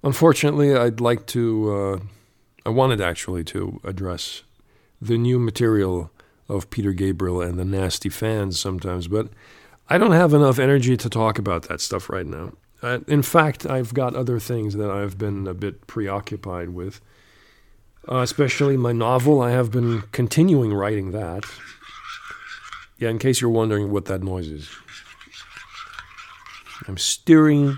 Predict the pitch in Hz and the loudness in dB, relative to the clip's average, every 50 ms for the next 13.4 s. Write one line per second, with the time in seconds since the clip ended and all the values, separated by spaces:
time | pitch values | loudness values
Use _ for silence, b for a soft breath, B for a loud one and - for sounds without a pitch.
0 | - - - - - 156 135 120 113 101 98 98 101 101 95 95 92 87 80 - | -6 -10 -8 0 4 4 4 4 4 2 2 0 0 -4 -4 -4 -4 -4 -6 -8
1 | - - - - _ _ - 120 110 95 - 101 90 82 82 80 78 76 - _ | -12 -18 -20 -20 _ _ -6 -4 -4 -4 -4 -4 -4 -4 -4 -6 -6 -8 -14 _
2 | _ _ - - 92 - 87 - - 82 69 - - - - - - - - - | _ _ -8 -8 -6 -6 -8 -8 -8 -10 -10 -10 -14 -20 -20 -20 -20 -20 -20 -20
3 | - - - - - - - - - - - - - - - - - - - - | -20 -20 -20 -20 -20 -20 -20 -20 -20 -20 -20 -20 -20 -20 -20 -18 -18 -18 -18 -18
4 | - - - - - - - - - - - - - - - - - - - - | -20 -18 -18 -16 -16 -16 -16 -18 -20 -20 -20 -20 -20 -20 -20 -20 -20 -20 -20 -20
5 | - - - - - 151 147 - - 156 151 156 233 220 214 214 202 202 202 190 | -18 -18 -6 0 2 2 2 2 2 0 2 4 6 8 10 10 8 8 6 4
6 | 190 185 185 185 180 175 170 160 156 156 160 165 160 156 151 151 147 143 139 139 | 6 6 8 8 8 6 4 2 2 2 4 4 6 6 6 4 4 4 2 2
7 | 131 123 123 120 117 113 107 98 - - 196 226 226 202 160 160 180 175 165 160 | 2 2 0 0 -2 -2 -4 -6 -4 -2 0 0 2 2 0 2 2 4 4 4
8 | 156 156 143 135 120 110 - - - 143 160 156 - - 151 151 139 - - 131 | 4 4 4 2 0 -2 -4 -2 4 6 6 6 6 4 4 4 4 4 2 0
9 | 117 104 95 - 147 151 143 - - - - - - - _ _ _ b b b | 0 0 2 4 4 4 4 2 -2 -12 -18 -20 -20 -20 _ _ _ b b b
10 | b b b b b b b b b b b b b b b b b b _ - | b b b b b b b b b b b b b b b b b b _ -16
11 | - - 101 101 104 101 101 101 101 101 101 101 98 98 95 95 98 - 107 113 | -10 -6 -4 -2 -2 0 0 0 0 0 0 0 0 0 0 -2 -2 -2 -2 0
12 | 120 120 127 127 127 127 127 160 147 - 156 - - 196 214 175 156 185 175 156 | 0 0 0 0 0 0 0 0 0 0 -2 -2 -2 -2 0 2 2 4 6 6
13 | 135 127 117 107 104 110 - | 6 4 2 0 -2 -6 -8